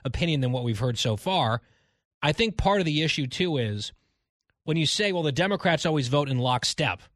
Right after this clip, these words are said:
uh, that is often true. It's often frustrating. The other thing is, though, that's how the House of Representatives works.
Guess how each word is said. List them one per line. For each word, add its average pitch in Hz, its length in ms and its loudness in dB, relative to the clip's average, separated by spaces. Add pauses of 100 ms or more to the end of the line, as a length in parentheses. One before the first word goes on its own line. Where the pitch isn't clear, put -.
(840)
uh, 139 80 -4
that 170 180 2
is 170 200 0
often 175 340 0
true. 185 260 -2
It's 135 120 -2
often 156 260 0
frustrating. 156 560 0
The 131 140 0
other 269 160 2
thing 165 220 -2
is, 127 120 -2
though, 139 160 0
that's 151 320 -2
how 190 140 -2
the 147 100 -4
House 185 260 -2
of 139 80 -2
Representatives 147 560 -2
works. 151 480 -4